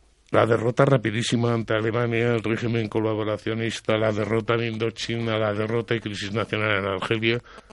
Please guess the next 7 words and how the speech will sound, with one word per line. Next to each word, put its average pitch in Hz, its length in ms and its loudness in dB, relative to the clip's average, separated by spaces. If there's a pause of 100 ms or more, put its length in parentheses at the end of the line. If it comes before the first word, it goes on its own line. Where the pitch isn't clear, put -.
(220)
que 107 100 0
da - 180 4 (100)
lugar 113 260 2
hasta 117 200 4
un 123 120 2
cambio 123 320 6
constitucional, 113 1000 -2